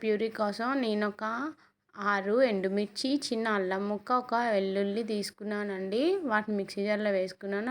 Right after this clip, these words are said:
అలానే రెండు మీడియం సైజ్ టమాటాలని కూడా కట్ చేసి పెట్టుకున్నాను. వాటిని కూడా మిక్సీ జార్లో తీసుకున్నానండి. వీటిని ఇప్పుడు మనం పేస్ట్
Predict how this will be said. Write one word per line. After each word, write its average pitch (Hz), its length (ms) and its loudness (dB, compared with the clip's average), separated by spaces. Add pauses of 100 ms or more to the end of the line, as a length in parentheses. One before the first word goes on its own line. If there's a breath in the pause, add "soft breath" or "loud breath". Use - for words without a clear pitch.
అలానే 202 420 2 (580 loud breath)
రెండు 214 400 -2 (580)
మీడియం 214 380 -2
సైజ్ 226 240 0
టమాటాలని 196 720 2
కూడా 220 200 4 (200)
కట్ 208 160 -4 (120)
చేసి 202 300 -4 (140)
పెట్టుకున్నాను. 196 640 -2 (120)
వాటిని 196 320 0
కూడా 220 180 -2
మిక్సీ 196 260 -4
జార్లో 202 320 0
తీసుకున్నానండి. 196 640 -2 (140)
వీటిని 208 320 -2
ఇప్పుడు 196 260 -4
మనం 220 200 -2 (140)
పేస్ట్ 202 300 -4